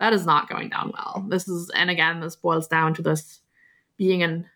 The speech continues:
it's an existential issue for large parts of Central and Eastern Europe, including the Baltic states, which I think China still doesn't fully understand, that this is, like,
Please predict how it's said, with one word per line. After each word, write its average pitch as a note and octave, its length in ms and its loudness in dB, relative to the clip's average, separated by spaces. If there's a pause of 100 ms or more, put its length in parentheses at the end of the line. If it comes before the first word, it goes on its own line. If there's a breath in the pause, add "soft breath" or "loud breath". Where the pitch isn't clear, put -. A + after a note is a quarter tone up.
it's - 120 -2
an A3 100 2
existential B3 680 0
issue C4 420 0
for G#3 640 0 (140 loud breath)
large G3+ 420 2
parts F#3+ 320 0
of F#3 80 -4
Central G3+ 380 -2
and F#3+ 80 -4
Eastern F#3+ 280 -4
Europe, A#3+ 360 2 (320)
including G3+ 320 2
the F3 80 0
Baltic - 340 -2
states, G3+ 520 0 (500 soft breath)
which F#3+ 180 2
I F3+ 80 2
think F#3+ 300 -2
China F#3 280 0
still G3 200 0
doesn't F#3+ 240 0
fully G3+ 280 0
understand, F3+ 580 0
that F3 100 -2
this F3+ 180 -2
is, F#3 140 -2
like, E3 300 0